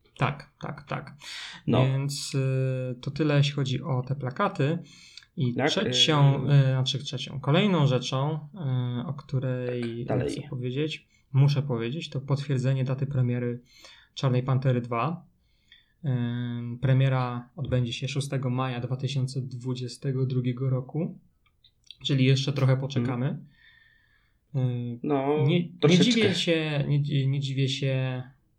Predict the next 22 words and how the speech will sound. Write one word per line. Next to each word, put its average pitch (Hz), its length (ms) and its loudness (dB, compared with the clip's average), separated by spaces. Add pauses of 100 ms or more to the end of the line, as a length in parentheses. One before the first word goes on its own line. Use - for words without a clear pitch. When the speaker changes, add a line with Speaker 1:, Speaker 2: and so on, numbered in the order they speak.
(680)
Speaker 1:
że 135 180 -2
to 135 140 -2
akurat, 131 540 -2 (1300)
y, 147 360 0 (560)
premierę, 151 440 2
datę 143 200 2
premiery 143 340 8
tego 139 260 4
filmu, 131 540 0 (1040)
y, 127 220 0
ujawniono. 135 600 0 (260)
Chociaż - 280 -2 (880)
też 254 280 2
nie 226 60 4
wiadomo 170 360 6
do 139 80 4
końca, 143 320 6
czy - 80 -2
to 151 80 2
będzie 139 240 6
faza 123 240 0
czwarta, 143 680 -4